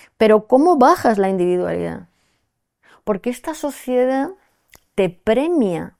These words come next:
por tus logros asociados a valores de la individualidad.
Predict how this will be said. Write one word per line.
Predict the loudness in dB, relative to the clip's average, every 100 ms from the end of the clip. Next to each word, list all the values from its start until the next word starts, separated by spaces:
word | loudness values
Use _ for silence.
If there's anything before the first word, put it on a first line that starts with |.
| _
por | -6 -4
tus | -6 -8 -4
logros | 2 2 2 0 -4 -6 -18 -20 _ _ _ _ _ _
asociados | -12 -10 -10 -10 -6 0 0 0 -2 -8 -16 -20 _ _ -8
a | -2
valores | 0 0 -2
de | -4
la | -6
individualidad. | -6 -6 -6 -6 -6 -8 -12